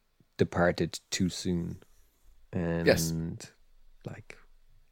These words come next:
Speaker 1: why, why them?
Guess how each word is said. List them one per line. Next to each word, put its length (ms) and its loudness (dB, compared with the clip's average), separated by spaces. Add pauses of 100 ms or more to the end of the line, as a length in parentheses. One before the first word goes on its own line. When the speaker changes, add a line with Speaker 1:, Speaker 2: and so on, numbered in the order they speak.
Speaker 1:
why, 680 2 (1600)
why 180 4
them? 300 2